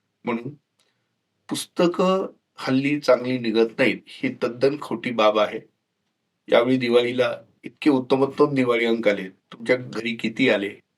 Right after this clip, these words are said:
तुम्ही किती विकत आणले, किंवा विकत नसतील आणली, पण किती दिवाळी अंक तुम्ही वाचले? तुम्हाला माहिती, एआयची, एआयनी लिहिलेली मराठीतली स्टोरी देखील मास्टर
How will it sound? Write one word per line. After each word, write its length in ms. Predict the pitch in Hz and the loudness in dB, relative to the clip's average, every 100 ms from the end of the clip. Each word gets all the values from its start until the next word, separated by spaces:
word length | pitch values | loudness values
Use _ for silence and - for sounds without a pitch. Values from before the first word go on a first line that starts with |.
| - | -12
तुम्ही 160 | - 123 | -10 -8
किती 320 | - - 151 | -8 -6 -4
विकत 320 | 127 117 113 | -4 -2 0
आणले, 360 | 110 104 98 101 - _ _ _ _ _ _ | 0 0 -4 -6 -12 _ _ _ _ _ _
किंवा 380 | - 143 139 123 - _ _ _ - | -6 0 0 0 -6 _ _ _ -6
विकत 320 | 131 127 170 | 0 2 2
नसतील 340 | 151 135 131 117 | 0 0 0 0
आणली, 200 | 110 110 | 0 -2
पण 220 | - - | -4 -6
किती 200 | 156 165 | -6 -4
दिवाळी 460 | 147 - 127 123 123 | -6 -2 2 6 4
अंक 200 | 123 127 | 2 -6
तुम्ही 260 | 117 117 | -8 -2
वाचले? 440 | 113 104 - 110 101 - _ _ _ _ _ _ _ _ _ _ _ _ _ - | 2 2 2 -4 -4 -8 _ _ _ _ _ _ _ _ _ _ _ _ _ 2
तुम्हाला 200 | 135 139 | 6 8
माहिती, 360 | 131 127 160 156 | 6 6 2 6
एआयची, 440 | 131 135 135 - - - _ - | 10 10 8 4 0 -4 _ 0
एआयनी 480 | 131 147 160 180 175 | 6 10 10 8 8
लिहिलेली 320 | 160 156 160 | 8 8 8
मराठीतली 540 | 147 143 139 139 139 | 8 6 6 2 -2
स्टोरी 360 | 131 143 135 135 | 0 2 4 4
देखील 280 | 123 131 127 | 2 0 -2
मास्टर 360 | 120 - 127 | -2 -2 -4